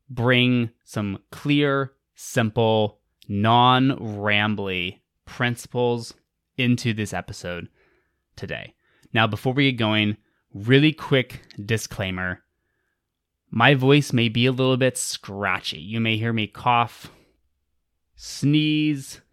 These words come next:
clear my throat, et cetera, because I just got back from climbing Mount Shasta in Northern California. And for those of you who are not mountain fanatics like me, Mount Shasta is a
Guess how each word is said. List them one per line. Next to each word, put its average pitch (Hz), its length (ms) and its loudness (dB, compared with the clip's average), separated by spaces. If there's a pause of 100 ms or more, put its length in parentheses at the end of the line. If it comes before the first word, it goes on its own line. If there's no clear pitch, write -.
clear 147 320 2
my 143 200 2
throat, 135 220 -2
et 123 100 -4
cetera, 110 520 0 (200)
because 110 360 -6 (180)
I 135 560 2 (400)
just 135 240 2
got 165 240 2
back 104 360 2 (220)
from 101 140 -12
climbing 107 760 -4 (600)
Mount 107 260 -2
Shasta - 680 -4 (480)
in 120 100 -2
Northern 110 340 -2
California. 90 640 -12 (840)
And 113 200 2
for 123 80 0
those 127 180 0
of 127 100 -4
you 131 200 2
who 113 140 -4
are 113 100 0
not 117 580 2 (260)
mountain 120 640 -2
fanatics 120 800 -4 (140)
like 101 240 -6
me, 104 340 -8 (600)
Mount 151 200 2
Shasta 175 360 0
is 143 120 -2
a 110 140 -4